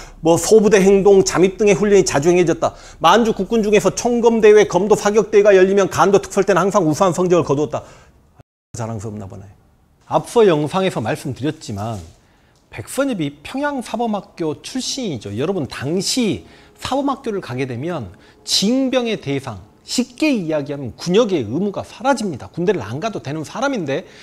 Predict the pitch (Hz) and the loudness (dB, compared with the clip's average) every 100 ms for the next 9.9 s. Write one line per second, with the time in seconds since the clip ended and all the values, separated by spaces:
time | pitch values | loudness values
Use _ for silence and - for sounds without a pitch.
0 | - - 160 - - 247 220 214 214 - | -20 -8 -8 -6 -6 -4 -4 -6 -8 -8
1 | - 294 285 311 294 180 - _ _ _ | -6 -6 -6 -4 0 0 -4 _ _ _
2 | _ _ _ _ _ 120 175 165 131 - | _ _ _ _ _ -6 -6 -4 -8 -8
3 | 139 131 - 127 123 - 131 120 147 120 | -8 -8 -6 -8 -8 -10 -10 -8 -6 -8
4 | 95 107 - 113 104 151 - _ _ _ | -10 -16 -10 -8 -6 -8 -12 _ _ _
5 | 151 185 277 262 233 208 175 - 165 208 | -6 -2 -2 -2 -4 -6 -6 -4 -2 0
6 | 175 - 165 190 - 156 180 147 107 156 | -2 0 2 2 2 0 2 0 -4 -4
7 | 208 117 185 240 254 185 139 196 190 - | -2 0 0 -2 -4 -4 -4 -2 -4 -6
8 | 143 214 - 135 151 254 208 160 208 127 | -4 -4 -4 -4 0 0 0 -2 -2 -4
9 | 156 151 - 107 - 131 185 269 | -6 -8 -10 -10 -10 -6 -4 -4